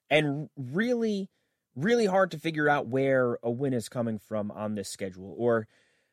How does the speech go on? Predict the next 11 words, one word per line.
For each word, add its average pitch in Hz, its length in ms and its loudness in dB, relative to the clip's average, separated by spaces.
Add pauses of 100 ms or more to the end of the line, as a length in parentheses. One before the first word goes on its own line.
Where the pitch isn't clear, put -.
(120)
uh, 78 160 -10
regardless 147 680 4
of 110 180 -2
the 117 80 -4
schedule, 104 540 -6 (140)
because 113 540 -8 (160)
realistically, 123 600 0
we 110 80 -6
don't 113 280 -4
know 113 200 -4
exactly 104 680 -6